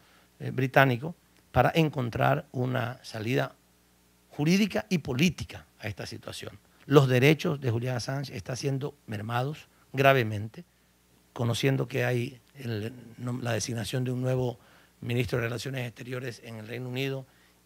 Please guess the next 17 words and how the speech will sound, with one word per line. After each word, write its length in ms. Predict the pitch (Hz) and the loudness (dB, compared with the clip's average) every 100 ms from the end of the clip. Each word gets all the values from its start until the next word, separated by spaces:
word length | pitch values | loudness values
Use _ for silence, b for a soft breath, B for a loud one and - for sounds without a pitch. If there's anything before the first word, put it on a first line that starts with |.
| - | -12
y 120 | 123 | -10
que 380 | - 123 120 - _ - | -4 -4 -4 -10 _ -6
un 120 | 123 | -2
nuevo 220 | 127 131 | 0 0
gobierno 440 | 120 120 127 120 | 0 2 2 2
en 60 | 117 | -6
Suecia 460 | - 131 - 127 135 | -6 -6 -6 -8 -10
se 200 | - 113 | -12 -10
instalará. 560 | 110 - 113 120 143 - b b b b b | -10 -8 -4 0 0 0 b b b b b
Esperamos 680 | 120 - 123 131 139 135 - _ | -6 0 4 4 4 -4 -8 _
continuar 680 | - 160 127 123 117 123 180 - - | 2 2 4 0 2 0 -2 -8 -12
con 200 | 117 110 | -8 -6
nuestros 340 | 113 - 113 | -6 -8 -6
diálogos, 420 | 120 123 143 151 | -2 -2 -2 -4
nuestras 280 | 123 117 117 | -6 -8 -12
conversaciones 680 | - 113 101 117 123 135 120 - | -10 -10 -8 -6 -4 -4 -6 -2
diplomáticas 800 | 131 135 131 127 117 131 131 | -2 -2 -4 -6 -8 -14 -16